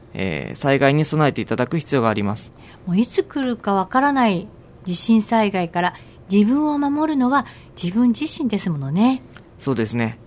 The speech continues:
Speaker 1: えー、例えば地震災害に備えて、えー、自宅の家具などの転倒防止、えー、落下防止対策をするなど、自分自身も、えー、家族の方も怪我をしないように、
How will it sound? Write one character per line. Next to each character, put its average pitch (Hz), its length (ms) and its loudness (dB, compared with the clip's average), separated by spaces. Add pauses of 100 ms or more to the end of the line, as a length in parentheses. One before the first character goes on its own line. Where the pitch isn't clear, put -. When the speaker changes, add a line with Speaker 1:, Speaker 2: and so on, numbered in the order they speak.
Speaker 1:
え 101 460 -8
ー、 123 140 -6
例 196 80 4
え - 20 2
ば 131 180 4
地 107 100 -8
震 170 340 -2
災 196 260 -2
害 117 260 2
に 113 240 -2
備 120 320 -2
え 95 60 -4
て、 120 240 0 (480)
え 104 240 -4
ー、 - 60 -20 (180)
自 117 180 -8
宅 131 220 0
の 147 160 2
家 180 160 0
具 170 120 2
な 135 120 0
ど 113 100 -2
の 107 120 -2
転 123 240 -4
倒 131 260 0
防 131 180 0
止、 - 240 -4 (440)
え 101 220 -4
ー、 - 20 -2
落 117 200 0
下 139 140 0
防 143 180 4
止 147 120 -4
対 160 180 0
策 127 240 -2
を 113 80 0
す 123 120 -6
る 127 100 -2
な 120 140 2
ど、 98 140 -4 (520)
自 131 140 -2
分 143 220 0
自 143 240 -2
身 127 60 2
も、 127 260 0 (120)
え 104 200 -2
ー、 - 40 -10
家 175 120 -4
族 165 240 -2
の 131 140 -2
方 135 240 0
も 165 280 0
怪 127 120 2
我 120 120 6
を 110 80 2
し 120 120 -4
な 123 140 -2
い 151 40 2
よ 151 120 4
う 120 40 2
に、 95 180 -4